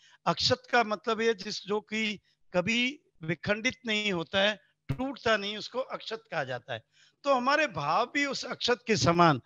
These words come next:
अखंड हो, तो ये निश्चित रूप से कि इसकी जो प्र-, पैड़ी जिसे लिखा है कि नामनी सर्व अघाती पैड़ी, पैड़ी का मतलब प्रकृति हुआ। तो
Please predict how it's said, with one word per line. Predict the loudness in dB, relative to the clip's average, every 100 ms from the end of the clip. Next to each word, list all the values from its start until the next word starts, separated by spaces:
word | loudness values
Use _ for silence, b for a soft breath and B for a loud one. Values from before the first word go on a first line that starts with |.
| B B B 2
अखंड | 8 10 12
हो, | 12 10 6 -2 -12 _ _ _ _ _ 6
तो | 10 10 8
ये | 6 6
निश्चित | 6 2 0 -2 -2
रूप | -2 2
से | 2 2 -4
कि | -2 0
इसकी | 0 -4 -4 -2
जो | 0
प्र-, | -2 -2 -4 -4 -4
पैड़ी | 2 2 2 0 -4
जिसे | -6 -6
लिखा | -4 0 0
है |
कि | 0 -4
नामनी | 0 0 0 -4 -6 -6 b b
सर्व | -12 0 2 4 2
अघाती | -2 2 2 2 -4
पैड़ी, | -4 -2 -2 -4 -8 -4
पैड़ी | -2 0
का | -2 -2
मतलब | 0 0
प्रकृति | 2 2 4 2 6
हुआ। | 8 8 8 6 _ _ b b b b -4
तो | -4